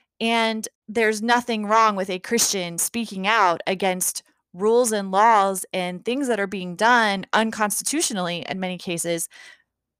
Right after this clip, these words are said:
There's nothing wrong with speaking out against those. There's nothing wrong with civil disobedience against those types of things. There's,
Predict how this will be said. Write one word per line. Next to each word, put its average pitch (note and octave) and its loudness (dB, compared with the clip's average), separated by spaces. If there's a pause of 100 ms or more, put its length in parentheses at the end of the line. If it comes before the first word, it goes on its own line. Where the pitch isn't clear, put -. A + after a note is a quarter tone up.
(140)
There's A3+ 4
nothing D#4 4
wrong A#3+ 4
with F#3+ -2
speaking F#3+ -6
out A3+ 2
against D#3 -2
those. - -4 (200)
There's D#4 2
nothing E4+ 4
wrong C#4 6
with G3+ 0
civil B3 4
disobedience A3+ 0
against G3 0
those E3+ -2
types D#3+ 0
of E3 -8
things. - -6 (160)
There's, G3+ 2